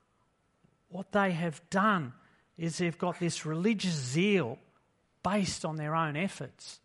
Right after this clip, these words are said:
So what's Jesus' response to the question about, "Why aren't your disciples fasting? Why don't you fast?" Well, he says two things.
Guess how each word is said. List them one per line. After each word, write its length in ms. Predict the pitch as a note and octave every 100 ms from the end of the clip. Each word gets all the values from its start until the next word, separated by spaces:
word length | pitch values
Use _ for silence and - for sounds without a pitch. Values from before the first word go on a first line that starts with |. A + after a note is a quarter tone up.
| _ _ _ _ _ _ _ _ G#4+ A4+ A4+ A4+ A4+ A4+ _ _ _ _ _ _ _ - _ _
So 200 | - G3
what's 300 | F#3 G#3+ - -
Jesus' 640 | - F3+ G3 G#3 - F3 -
response 480 | E3+ - F#3+ A#3+ -
to 80 |
the 60 | E3+
question 400 | - F3+ - F#3
about, 240 | F3 E3
"Why 220 | G3+ C#4 C#4+
aren't 220 | B3 G#3+
your 220 | A3+ A3
disciples 580 | F#3+ - G3 G3 - F3
fasting? 580 | - F3+ F3+ - B2 E3
Why 200 | B3 C#4+
don't 260 | C#4 A#3+
you 240 | G3 A3 A3
fast?" 720 | - F3+ F3 B2+ - - - _ _ _ _ _ _ _ _
Well, 80 | -
he 40 | D3
says 300 | - E3+ -
two 240 | - G3
things. 500 | - B2 F#2+ - -